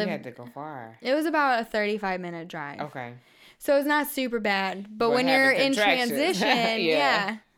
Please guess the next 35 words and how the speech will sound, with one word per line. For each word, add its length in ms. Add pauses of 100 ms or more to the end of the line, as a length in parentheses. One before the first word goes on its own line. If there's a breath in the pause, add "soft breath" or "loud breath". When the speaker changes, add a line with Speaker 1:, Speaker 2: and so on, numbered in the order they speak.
(100)
Speaker 1:
I 100
later 260
found 200
out 120
I 100
was 140
in 120
transition. 680
Speaker 2:
Oh 140
my 200
gosh. 540
Speaker 1:
Yeah, 320
Speaker 2:
So 80
that 100
Speaker 1:
so 220
Speaker 2:
means 120
you 80
were 60
at 160
seven 280
centimeters? 840 (180)
Speaker 1:
No. 540
Speaker 2:
What 120
does 140
transition 520
mean 180
exactly? 680 (280)
Speaker 1:
So, 220 (280)
so 480 (160)
the 100
weird 320
thing 160
with 220
labor 760
is 520